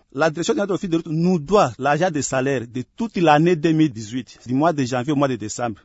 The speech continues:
Et puis, nous réclamons aussi la moitié, donc cinquante pour cent du mois de décembre deux mille dix-sept. Et le mois d'octobre deux mille dix-sept, nous avons aussi payé quatre-vingts pour cent, ça reste encore vingt pour cent. Nous sommes des locataires, là où,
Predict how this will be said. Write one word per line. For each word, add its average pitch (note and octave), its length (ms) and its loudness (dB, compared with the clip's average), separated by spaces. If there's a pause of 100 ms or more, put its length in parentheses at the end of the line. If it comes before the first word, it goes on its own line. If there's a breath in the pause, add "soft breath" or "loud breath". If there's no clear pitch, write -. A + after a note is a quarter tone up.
Et C3+ 100 -6
puis, A#3 260 -2
nous A3 140 2
réclamons D#3+ 400 0
aussi F#3+ 280 -4
la D#3+ 160 4
moitié, C#3+ 720 -2
donc F3 160 -2
cinquante E3+ 380 -2
pour B2+ 160 -10
cent E3+ 140 0
du C3 100 -8
mois D3 180 0
de C3+ 120 -4
décembre C#3+ 520 -4
deux C3+ 200 -4
mille D3 160 -2
dix-sept. A2+ 440 -12
Et F3+ 140 0
le E3+ 80 0
mois E3 180 4
d'octobre D3+ 520 -2
deux C#3 100 -2
mille D#3+ 160 2
dix-sept, B2+ 300 -6
nous B2+ 100 -6
avons C#3+ 140 -2
aussi E3+ 160 -6
payé C#3+ 260 -2
quatre-vingts C3 460 -4
pour - 120 -12
cent, C3+ 100 -10
ça C#3 100 -6
reste D#3+ 140 -4
encore C#3+ 240 -4
vingt C3+ 160 -4
pour G#2 200 -14
cent. - 160 -18 (240)
Nous C3 120 0
sommes G#3+ 200 0
des E3 100 4
locataires, E3 640 0 (160)
là D3 120 0
où, F3+ 100 -2